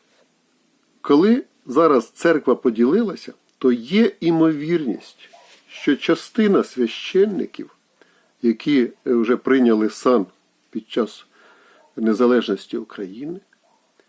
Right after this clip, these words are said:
які не стали К Г Бовськими стукачами або Ф С Бшними стукачами, то, можливо, частина із них не агенти.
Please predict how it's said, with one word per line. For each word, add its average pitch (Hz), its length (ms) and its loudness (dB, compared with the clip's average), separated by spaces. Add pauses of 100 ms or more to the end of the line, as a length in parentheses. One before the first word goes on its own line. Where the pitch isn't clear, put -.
(460)
які 147 200 0
не 170 200 4
стали 156 540 2
К 117 140 -6
Г 117 140 0
Бовськими 110 480 -2
стукачами 123 640 -4
або 107 120 -4
Ф - 140 -8
С 104 160 -2
Бшними 104 400 -8
стукачами, - 540 -16 (600)
то, 127 100 0
можливо, 175 480 4
частина 175 560 2
із 120 340 -4
них 165 460 0 (840)
не 117 400 2 (120)
агенти. 135 640 -8